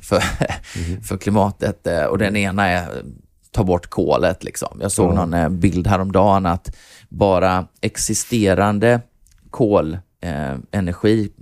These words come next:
Speaker 1: om man prognostiserar att den fortsätter som den är, den
Speaker 2: Mm.
Speaker 1: kol som, som används idag,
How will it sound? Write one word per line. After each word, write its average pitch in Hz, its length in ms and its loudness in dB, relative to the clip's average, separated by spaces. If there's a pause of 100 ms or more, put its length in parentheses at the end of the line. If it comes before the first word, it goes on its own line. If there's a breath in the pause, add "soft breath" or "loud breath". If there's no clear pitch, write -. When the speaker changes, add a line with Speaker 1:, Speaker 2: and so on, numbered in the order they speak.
Speaker 1:
om - 100 -4
man 101 100 0
prognostiserar 85 680 -2
att 87 120 -4
den 85 220 -4
fortsätter - 540 -6
som 87 200 -4
den 92 120 -2
är, 92 320 0
den 90 240 0
Speaker 2:
Mm. 87 240 -4
Speaker 1:
kol 80 260 -4 (280)
som, - 220 -10
som - 160 -8
används 92 420 -4
idag, 69 220 0